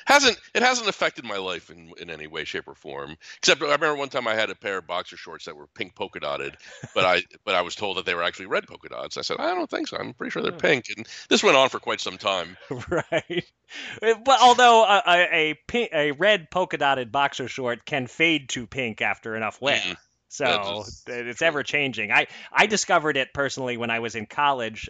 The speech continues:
Speaker 2: I had no idea that I had any color blindness at all. And I was sitting in a friend's room and I said something about the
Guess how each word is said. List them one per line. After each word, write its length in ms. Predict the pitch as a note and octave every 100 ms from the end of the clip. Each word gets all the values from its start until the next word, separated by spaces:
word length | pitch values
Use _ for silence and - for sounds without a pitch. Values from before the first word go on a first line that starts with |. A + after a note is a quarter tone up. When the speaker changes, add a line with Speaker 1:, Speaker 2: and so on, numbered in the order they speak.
| -
Speaker 2:
I 100 | A2
had 200 | G#2 G#2
no 400 | A2+ B2+ D3+ E3+
idea 300 | C#3 B2 A#2+
that 120 | G#2+
I 60 | G#2
had 140 | G#2+
any 220 | F3 F3+ D#3+
color 340 | - C3+ B2
blindness 460 | A2+ A2+ A2 G#2+ G#2
at 80 |
all. 380 | A2 C3+ C3 A#2+ - - - A2+
And 240 | A2+ A2+
I 60 | A2
was 100 | A2
sitting 220 | D3 C3
in 100 | A#2+
a 60 | A#2
friend's 380 | C3+ B2 A2+
room 440 | A#2 B2 A#2+ A#2 G#2+ _ _ _ _
and 260 | A2+ A2 A2
I 60 |
said 240 | A2 C3 G#2+
something 420 | C3+ A#2+ B2+ A#2
about 380 | A2 A2+ A2+ -
the 480 | A2+ A2+ A2 G#2+